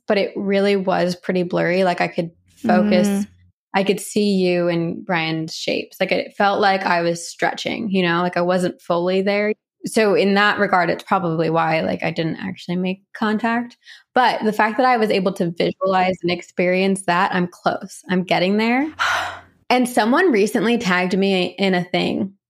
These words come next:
Speaker 1: and I wish I had it saved, but someone tagged me on an Instagram reel, and it was all about how when your frequency is vibrating or your energies are vibrating at a certain frequency,
Speaker 2: Mm-hmm.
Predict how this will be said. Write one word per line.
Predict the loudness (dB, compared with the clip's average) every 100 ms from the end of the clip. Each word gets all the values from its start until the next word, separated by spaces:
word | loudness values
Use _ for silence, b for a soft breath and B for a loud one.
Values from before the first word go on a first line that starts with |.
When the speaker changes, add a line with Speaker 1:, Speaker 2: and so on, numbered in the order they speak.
| _ _ _ -2
Speaker 1:
and | 0
I |
wish | 0 0
I | 0
had | 0 -2
it | -2
saved, | -2 -2 -2
but | -4 -2
someone | 0 0 2
tagged | 0
me | 0 0
on | 0
an |
Instagram | 0 -2 -2 -4 -2 0 0
reel, | 0 0 -4 B B B B _ -2
and | 0 2
it | 0
was | 0
all | 0 2 2
about | 2 2 2 0 -4 _ _ _ -4
how | 0 2 2 2 0 -2 -6 _ _ _ _
when | -2 0
your | 2 0 -2 -6 _ _ _
frequency | -4 -2 0 -2 0 0 0
is | 0
vibrating | -2 0 0 0 0 0 -2 -2
or | -2
your | 0
energies | 0 0 0 0
are | 0
vibrating | 0 0 0 0 0
at |
a | -2
certain | -2 -2 -2 -4 -4
frequency, | -6 -2 -2 0 0 0 -2 -10 _ _
Speaker 2:
Mm-hmm. | -2 0 0 -2